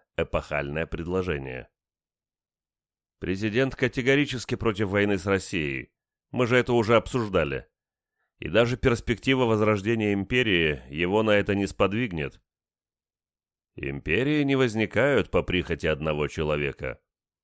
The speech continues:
Если народ того хочет, то империи быть. А президент всего лишь слуга народа. Если он не прислушивается к чаяниям народа,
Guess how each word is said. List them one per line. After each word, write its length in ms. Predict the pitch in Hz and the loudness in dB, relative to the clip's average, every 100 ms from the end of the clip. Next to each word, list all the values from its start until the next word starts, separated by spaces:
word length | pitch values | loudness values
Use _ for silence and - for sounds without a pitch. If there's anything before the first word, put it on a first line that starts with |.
| _ - | _ -4
Если 380 | 92 123 - | 0 0 0
народ 380 | 120 113 127 120 | 4 6 6 4
того 240 | 104 90 85 | 2 4 2
хочет, 540 | 120 139 135 123 - _ - | 2 2 0 -4 -12 _ -4
то 180 | 85 82 | 0 2
империи 560 | 90 95 90 87 90 | 2 2 2 4 2
быть. 400 | 90 123 104 - _ _ _ _ _ _ _ - | 0 -4 -6 -12 _ _ _ _ _ _ _ -6
А 140 | - | -4
президент 640 | - 170 123 82 117 147 | 0 0 0 2 0 -2
всего 340 | - - 78 98 | -8 -4 0 0
лишь 200 | 131 - | 0 -4
слуга 360 | 104 90 87 | -2 2 2
народа. 520 | 107 92 95 87 69 - _ _ _ _ - | 4 2 2 0 -4 -6 _ _ _ _ -6
Если 340 | 85 101 98 | 0 0 4
он 160 | 104 107 | 4 4
не 60 | |
прислушивается 760 | 101 104 - 123 - 107 101 98 | 0 -2 -2 -4 0 0 0 -2
к 60 | - | -2
чаяниям 540 | 101 95 92 90 85 | 2 4 4 0 0
народа, 500 | 80 92 107 123 | 2 2 2 0